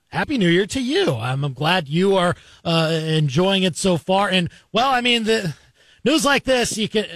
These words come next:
only college football where things like this could possibly happen, I suppose. I guess,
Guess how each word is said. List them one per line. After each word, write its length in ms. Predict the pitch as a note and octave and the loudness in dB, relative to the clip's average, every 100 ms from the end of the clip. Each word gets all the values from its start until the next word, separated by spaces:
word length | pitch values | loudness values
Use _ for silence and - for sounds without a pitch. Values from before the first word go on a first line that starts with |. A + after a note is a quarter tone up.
| E3 - | -14 -2
only 240 | C4+ C#4+ | 0 0
college 380 | - A#3+ G#3+ D3+ | 0 0 0 -2
football 440 | G#3+ - E3+ D#3 | -4 -2 0 2
where 120 | D3+ D3+ | 2 2
things 280 | F3 D#3 | 0 0
like 180 | E3 D3 | 0 0
this 180 | D#3+ C#3+ | 0 0
could 260 | C#3+ C3+ - | 0 -2 0
possibly 460 | D#3+ D#3 A#2+ C3 | 0 0 -2 0
happen, 300 | C#3 D3+ C3 | 2 0 -2
I 120 | C3+ C3+ | 0 0
suppose. 520 | A#2+ - C3 C#3 C#3 | -2 -2 2 2 0
I 120 | E3 | -4
guess, 280 | D3+ G#3+ | 0 -2